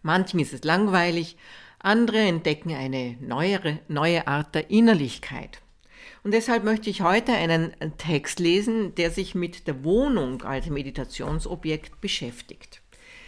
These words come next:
Er stammt von Gary Thorpe, der ein Schüler, Zen-Schüler von S P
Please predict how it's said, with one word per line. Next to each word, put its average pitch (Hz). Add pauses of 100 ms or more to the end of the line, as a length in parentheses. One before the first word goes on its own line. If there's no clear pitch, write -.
(200)
Er 185
stammt 240
von 190
Gary 165
Thorpe, 175 (1400)
der 190
ein 156
Schüler, 214 (240)
Zen-Schüler 180
von 156
S 143
P 156